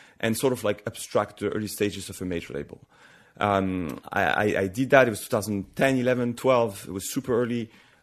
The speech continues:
I was not a good enough founder. I was in France. Uh, a lot of things happened, and basically, like, I, I, we raised a small seed round. It was a good business, but not enough to make it, like, a venture scale business, so I stopped.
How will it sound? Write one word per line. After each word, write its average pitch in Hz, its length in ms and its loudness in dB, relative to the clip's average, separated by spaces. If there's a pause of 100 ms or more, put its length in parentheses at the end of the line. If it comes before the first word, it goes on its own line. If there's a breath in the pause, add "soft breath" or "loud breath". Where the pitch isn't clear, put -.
I 107 100 2
was 104 200 0
not 117 160 4
a 113 60 4
good 110 260 0
enough 107 220 0
founder. 123 580 2
I 98 40 0
was 98 160 -4
in 95 100 -6
France. 117 720 -2
Uh, 95 260 -2
a 113 60 2
lot 127 120 4
of 120 120 2
things 110 320 -6
happened, 110 400 0
and 98 100 -4
basically, 104 380 -4
like, 98 180 -4
I, 87 80 -2
I, 92 280 -2 (280 soft breath)
we 107 100 -2
raised 117 300 6
a 107 60 -2
small 98 260 -4
seed 165 240 -4
round. 135 340 4
It 110 40 -4
was 104 160 -6
a 104 40 -6
good 139 220 0
business, 123 380 -2
but - 360 -8
not 117 200 2
enough 104 220 -2
to - 60 -8
make 98 200 -6
it, 98 80 -8
like, 92 160 -8
a - 40 -10
venture 92 360 -8
scale - 240 -10
business, 123 360 -4
so 98 100 -2
I 82 60 -4
stopped. - 440 -8